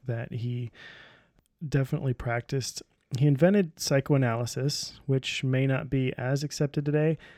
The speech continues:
but it's largely credited with the talk therapy that many receive from today's therapists.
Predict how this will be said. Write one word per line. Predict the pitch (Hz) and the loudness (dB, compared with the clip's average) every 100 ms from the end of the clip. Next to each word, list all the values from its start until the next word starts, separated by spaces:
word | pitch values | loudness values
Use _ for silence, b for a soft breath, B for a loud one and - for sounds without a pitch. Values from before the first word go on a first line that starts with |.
| B B B | B B B
but | 143 | 6
it's | 135 - | 6 4
largely | 165 175 165 | 4 4 4
credited | 147 147 139 139 | 2 4 4 4
with | 131 131 | 2 0
the | 123 | -2
talk | - 127 131 | -2 -2 -2
therapy | - 127 127 - 135 | -2 -2 0 0 0
that | 123 - | 0 -2
many | 127 135 143 143 | 0 2 4 2
receive | 123 117 - 127 | 0 -4 -4 -6
from | - 127 | -6 -4
today's | 123 120 110 | -2 -4 -4
therapists. | 127 120 120 127 117 - | -4 -2 -2 -2 -2 -8